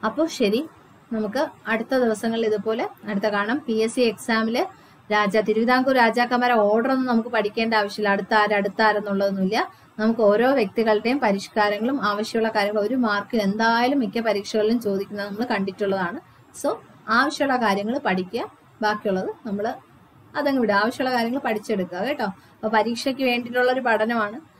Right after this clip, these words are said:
വേറെ ഒന്നിനും ചെവി കൊടുക്കാൻ പോണ്ട. പലരും പലതും പറഞ്ഞുകൊണ്ടിരിക്കും, നമ്മൾ അതൊന്നും നോക്കേണ്ട.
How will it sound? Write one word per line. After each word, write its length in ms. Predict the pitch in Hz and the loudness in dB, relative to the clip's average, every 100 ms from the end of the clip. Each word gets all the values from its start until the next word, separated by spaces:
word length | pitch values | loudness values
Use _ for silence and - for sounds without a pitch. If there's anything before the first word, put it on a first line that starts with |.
| - _ - | -20 _ 0
വേറെ 200 | 240 254 | 4 4
ഒന്നിനും 280 | 254 254 269 | 4 0 2
ചെവി 220 | 240 233 | 4 4
കൊടുക്കാൻ 420 | 247 240 240 240 | 4 2 2 2
പോണ്ട. 220 | 226 208 247 294 | 2 2 0 0
പലരും 340 | 226 220 247 | 0 2 2
പലതും 340 | 233 214 233 254 | 2 2 2 2
പറഞ്ഞുകൊണ്ടിരിക്കും, 580 | 220 214 220 202 240 | 0 0 -4 -6 -4
നമ്മൾ 160 | 247 208 | -4 -4
അതൊന്നും 400 | 208 208 214 240 | -6 -4 -2 0
നോക്കേണ്ട. 420 | 208 190 202 196 | 0 -2 -6 -6